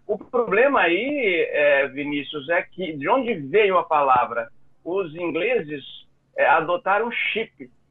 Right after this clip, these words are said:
que veio lá dos alemães do Rodolfo, é, ship, né? E que deu esquife, e que deu esquife para caixão, o cara faz a última viagem, e deu esquife para um pequeno barco. Então sempre depende de cada língua como ela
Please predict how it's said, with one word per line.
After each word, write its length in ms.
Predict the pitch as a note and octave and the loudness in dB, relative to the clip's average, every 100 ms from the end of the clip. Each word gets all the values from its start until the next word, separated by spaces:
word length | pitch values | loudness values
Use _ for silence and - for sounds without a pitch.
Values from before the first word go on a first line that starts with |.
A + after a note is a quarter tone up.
| _ | _
que 160 | - F3 | -10 -6
veio 260 | E3+ G3+ | 2 4
lá 220 | F#3+ F3 G#3 | 6 4 4
dos 300 | F3 D#3+ D#3 | -2 -4 -2
alemães 540 | D#3+ D#3 D#3 E3+ D#3+ | 2 0 0 -4 -4
do 100 | D3 | -2
Rodolfo, 760 | C#3+ C3+ A2+ E3 G#3+ - B2+ A#2 _ _ _ - | -2 -2 0 2 2 -2 -12 -12 _ _ _ -2
é, 400 | C3+ C3+ B2+ C#3 | 0 2 0 -2
ship, 420 | - - - C3 - _ | -6 -4 -2 -2 -4 _
né? 260 | G#2+ C3+ F3 - _ _ | -4 -2 -2 -8 _ _
E 460 | E3 F3 E3+ E3 - _ | 0 2 4 4 0 _
que 140 | F3 | -6
deu 320 | D3+ C#3+ G3 G#3 | -4 2 2 2
esquife, 760 | - - - C#4 - - A#2 - _ - | -2 -10 -2 0 -2 -10 -20 -20 _ -6
e 100 | F3+ | -4
que 140 | B3+ | -4
deu 220 | G3 B3 B3+ | 2 2 2
esquife 520 | - - A#3+ A#3+ F#3+ | -4 -4 -4 -4 -2
para 260 | F3+ F3 | 0 2
caixão, 500 | F3 G3 - - C4+ | 2 2 2 2 2
o 40 | C4 | 2
cara 220 | F3 D#3+ | 0 0
faz 200 | D#3+ D#3 | 0 0
a 80 | D#3+ | 2
última 420 | E3+ G#3 - F3 F3 | 0 0 -6 -8 -6
viagem, 480 | F3 F3 A3 B3 - _ | -2 0 -2 -4 -16 _
e 120 | G#3 | -8
deu 240 | F#3 A3+ A#3 | 2 2 2
esquife 600 | - - A#3+ A#3+ B3 - _ - | -8 -8 -6 -6 -12 -20 _ 0
para 160 | G#3 | 0
um 60 | A3 | 0
pequeno 440 | G#3+ - G#3+ A3+ | -4 -4 -4 -6
barco. 460 | F3+ D#3+ D3+ - C#3 _ - | 0 2 2 0 -14 _ -18
Então 300 | A3+ C#4 B3+ | -8 -6 -6
sempre 300 | C#4 C#4+ C4 | -6 -6 -4
depende 600 | G#3+ A#3 G#3 G#3+ G#3+ F#3 | 0 0 2 -2 -2 -10
de 120 | F3+ | -6
cada 320 | G3 G3 F#3+ | 0 2 2
língua 460 | E3 E3 F#3 F#3+ F3 | 0 -2 -4 -4 -4
como 220 | F3 F#3+ | -8 -6
ela 380 | G#3 G3 F#3+ D#3 | 0 2 4 2